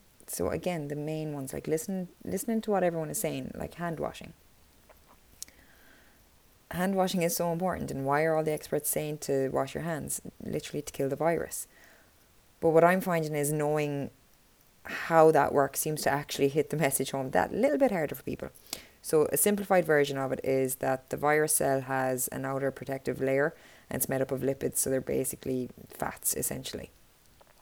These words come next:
And the inner layers contain R N A and proteins. Now, R N A is what carries a genetic, or what carries genetic information for a virus, as opposed to, like, it'd be D N A for us humans. That's what carries the genetic information.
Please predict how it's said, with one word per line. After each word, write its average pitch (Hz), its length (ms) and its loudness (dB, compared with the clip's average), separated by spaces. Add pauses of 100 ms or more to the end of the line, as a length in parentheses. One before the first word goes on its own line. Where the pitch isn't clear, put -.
(300)
And 151 120 -4
the 147 140 0
inner 151 180 0
layers 135 440 0 (320)
contain 135 480 -4
R 131 240 0
N 131 100 -4
A 131 100 -4
and 127 140 -8
proteins. - 580 -2
Now, 135 200 -8
R 139 220 0
N 139 80 -2
A 135 220 -2
is 127 200 -2
what 131 180 -2
carries 131 380 -2
a 139 40 -8
genetic, 131 380 -8 (420)
or 127 140 0
what 131 240 -4
carries 135 380 -2
genetic 131 420 -8
information 131 580 -8
for 131 280 -2
a 123 60 -2
virus, 131 480 -2 (420)
as 135 160 -2
opposed 131 340 -4
to, 131 180 0
like, 135 220 -8
it'd - 160 -14
be 127 220 -6 (280)
D 131 240 -2
N 131 120 -4
A 127 80 -6
for 131 180 -2
us 127 140 -4
humans. 139 500 -6
That's - 180 -14
what 127 120 -6 (500)
carries 127 420 -4
the 131 200 -4 (100)
genetic 131 680 -4
information. 143 520 -8